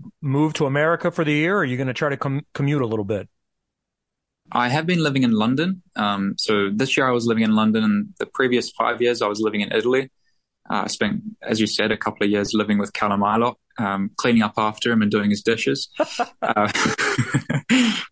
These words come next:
Speaker 2: um,
Speaker 1: We'll, we'll get some stories later on.
Speaker 2: <laughs> You'll hate me saying that.
Speaker 1: That's okay.
Speaker 2: Um, and now I will be moving to Indianapolis. So it's a,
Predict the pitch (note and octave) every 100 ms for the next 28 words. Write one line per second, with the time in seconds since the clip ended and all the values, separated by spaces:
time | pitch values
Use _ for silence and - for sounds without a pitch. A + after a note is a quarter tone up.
0 | _ - G#2+ G#2 E3 G#3 F3+ C4+ B3 B3
1 | - G#3+ F#3 D#3+ E3+ D3+ C#3+ B2+ C#3+ D3+
2 | A#5 A#5 D#4 - G#4+ F#5+ G#3+ - _ _
3 | - - A3 G#3+ - _ A2 A2+ A2+ G#2+
4 | - G#2+ G#2+ G2 G2+ - - - D#3+ D#3+
5 | C#3+ C3 C3 B2 A#2+ A2+ - - - -
6 | - - _ _ _ - B2+ B2+ B2+ B2
7 | A2+ - B2 A#2+ B2 C3 C3 C3 B2+ B2
8 | B2 A#2+ A#2 A#2 A#2 A#2 A2+ A#2 A#2 A2+
9 | A2+ A2 G#2+ A2 A2 G#2 F2+ - G2+ G2+
10 | - A2 G#2 G2+